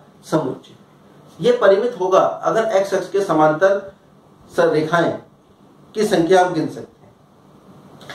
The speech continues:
एक्स अक्ष के समांतर कितनी रेखाएं होती हैं? एक्स अक्ष के सा-, समांतर अनंत रेखाएं खींची जा सकती हैं जिन्हें आप गिन नहीं सकते। इसका मतलब एक्स अक्ष के समांतर रेखाओं का जो समुच्चय होगा वो अपरिमित समुच्चय होगा।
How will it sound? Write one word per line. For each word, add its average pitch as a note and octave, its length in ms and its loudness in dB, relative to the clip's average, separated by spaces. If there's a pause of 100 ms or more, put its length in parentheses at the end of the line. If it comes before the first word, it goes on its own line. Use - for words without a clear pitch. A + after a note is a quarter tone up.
(260)
एक्स G#3 120 -2
अक्ष A3 140 2
के G#3+ 140 4
समांतर F#3+ 380 0
कितनी F#3+ 280 0
रेखाएं B2+ 320 0
होती - 240 -14
हैं? - 60 -20 (540)
एक्स F#3+ 140 0
अक्ष E3+ 140 -6
के E3 100 -4
सा-, C3 300 -2
समांतर C3 600 -2 (200)
अनंत G#3+ 260 4
रेखाएं D3+ 400 -2
खींची C3 140 -10
जा C3+ 120 0
सकती B2+ 300 -2
हैं - 80 -2
जिन्हें C3 240 0
आप C3+ 320 0
गिन D#3 220 0
नहीं A2 200 -8
सकते। - 340 -20 (680)
इसका F#3 260 2
मतलब F#3+ 400 0
एक्स G3 200 0
अक्ष - 180 -4
के F#3 140 -2
समांतर D3+ 500 2
रेखाओं D3 340 2
का D3 100 4
जो D3 60 0
समुच्चय D3 380 -2
होगा D#3 420 -2 (280)
वो F3+ 260 -2
अपरिमित G3 640 2
समुच्चय - 400 -8
होगा। - 140 -20